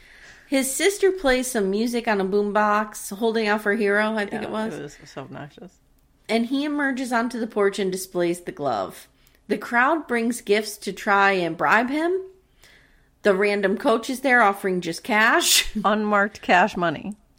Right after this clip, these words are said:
Speaker 2: Unmarked cash money. Doogie has a summer sausage from Hickory Farms, which I thought was a great <laughs> detail.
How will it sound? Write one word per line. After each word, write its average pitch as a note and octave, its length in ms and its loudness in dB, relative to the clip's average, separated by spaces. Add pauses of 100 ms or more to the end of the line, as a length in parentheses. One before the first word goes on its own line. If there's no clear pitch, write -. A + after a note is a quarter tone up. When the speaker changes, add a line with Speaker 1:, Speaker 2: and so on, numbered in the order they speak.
(180)
Speaker 2:
Unmarked A#3 600 2
cash F#3+ 360 -4
money. G3 400 -6 (420)
Doogie D#4 420 0
has B3+ 180 -2
a G3 80 -2
summer A#3 340 -2
sausage B3 500 0
from G#3+ 180 -2
Hickory G#3+ 360 0
Farms, G3+ 400 0
which F#3+ 140 0
I F3+ 120 4
thought E3+ 220 2
was F3 120 -2
a E3+ 60 0
great E3 520 -4
<laughs> A3+ 180 -6
detail. F#3 540 0